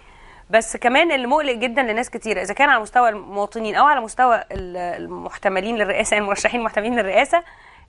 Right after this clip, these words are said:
إنه، آه، ممنوع حظر الدعاية الإعلانية، الدعاية الانتخابية أنا آسفة، لغاية يوم تلاتين إبريل، وده معناه إن إحنا هيبقى عندنا أسبوعين تلاتة بس نعرف مين المرشحين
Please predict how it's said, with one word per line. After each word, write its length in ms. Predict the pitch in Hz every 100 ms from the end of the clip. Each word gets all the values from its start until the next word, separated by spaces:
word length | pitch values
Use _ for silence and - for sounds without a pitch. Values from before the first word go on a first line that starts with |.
| -
إنه، 340 | 277 294 285
آه، 200 | - 214
ممنوع 580 | 214 233 254 311 311 220 -
حظر 400 | - 285 285 240
الدعاية 400 | 202 202 220 247
الإعلانية، 1120 | 220 190 175 175 190 - 185 190 190 233 247 190
الدعاية 220 | 190 226
الانتخابية 500 | 240 - 214 214 262
أنا 140 | 220
آسفة، 220 | - - 285 - - -
لغاية 320 | 202 254 262
يوم 100 | 254 240
تلاتين 540 | 214 190 233 233 202
إبريل، 640 | 175 170 - 175 202 170 170 - _
وده 140 | 196 254
معناه 200 | 254 277
إن 60 |
إحنا 100 | 277
هيبقى 100 | 254
عندنا 280 | 220 247 220
أسبوعين 300 | 214 202 240
تلاتة 300 | 240 233 240
بس 300 | 220 - - - _ _ _ _
نعرف 360 | - 240 247 -
مين 160 | 247 262
المرشحين 600 | 220 202 - - 254